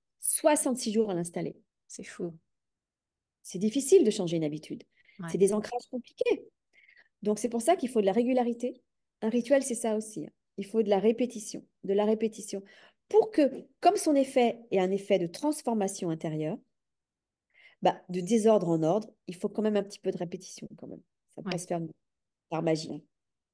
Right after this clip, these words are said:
Speaker 1: Donc, mais, mais pour ça, il y a des clés de réussite pour ça, euh, que j'ai écrit dans La magie du matin.
Speaker 2: Mm.
Speaker 1: Mais il y a des clés de, et que je vous entraîne à, à plus facilement après, euh, tous les jours au quotidien, euh,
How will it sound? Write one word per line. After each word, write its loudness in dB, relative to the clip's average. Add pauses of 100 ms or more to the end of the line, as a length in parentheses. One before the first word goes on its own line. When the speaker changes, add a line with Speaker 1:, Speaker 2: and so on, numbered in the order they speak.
(1040)
Speaker 1:
Donc, 4
mais, 6
mais 4
pour -6
ça, 0
il -4
y 4
a 0
des 0
clés 0
de 2
réussite -4
pour -18
ça, -8 (760)
euh, 2 (180)
que 4
j'ai 4
écrit 0
dans -2
La -2
magie -2
du -6
matin. -2 (360)
Speaker 2:
Mm. -4 (200)
Speaker 1:
Mais 2
il 4
y 2
a 2
des -2
clés 4
de, 2
et 6
que 2
je 0
vous -4
entraîne -2
à, -6
à -10
plus -16
facilement -4
après, -4
euh, -6
tous -10
les 0
jours -2
au 0
quotidien, -4
euh, -6